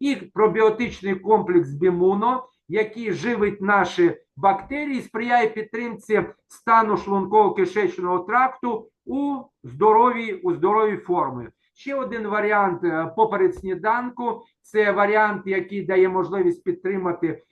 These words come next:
наш імунітет. До, ми додаємо до алоє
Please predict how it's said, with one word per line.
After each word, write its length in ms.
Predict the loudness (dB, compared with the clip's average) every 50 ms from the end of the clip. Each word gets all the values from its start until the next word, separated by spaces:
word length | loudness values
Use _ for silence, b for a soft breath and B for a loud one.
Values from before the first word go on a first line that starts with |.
| b _ -10
наш 360 | -4 0 2 2 2 2 0 -4 -10 -20 -20 _ _ _ -8
імунітет. 840 | -6 -4 -2 0 0 0 0 -2 -6 -6 _ -6 -4 -2 -4 -4 -6 -12 _ _ _ _ _
До, 280 | -6 -2 0 0 0
ми 140 | 0 -2 -2
додаємо 680 | -2 -2 -2 0 0 -2 -2 -2 -4 -4 -4 -4 -4
до 160 | -2 0 0 0
алоє 840 | 0 2 4 2 4 4 4 2 4 4 4 2 2 0 -2 -6